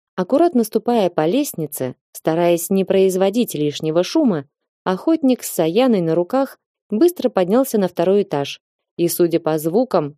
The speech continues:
вошел в комнату, плотно прикрыв за собой дверь. Алхимист же, привыкший несколько к иной, военной жизни,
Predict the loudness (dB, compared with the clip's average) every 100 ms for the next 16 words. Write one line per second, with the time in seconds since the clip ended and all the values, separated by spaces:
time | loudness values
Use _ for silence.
0 | -4 -2 0 0 -2 0 0 2 2 2
1 | -2 -2 _ _ _ 0 2 2 -2 -2
2 | -8 -2 -2 0 -2 -2 -4 -2 -2 -2
3 | -8 -8 _ _ _ -4 -2 0 2 2
4 | 0 -4 -2 -4 -6 _ -2 0 2 0
5 | 0 0 2 0 0 -2 -2 -2 0 2
6 | 2 0 -4 _ 0 0 2 2 0 0
7 | 2 2 0 -4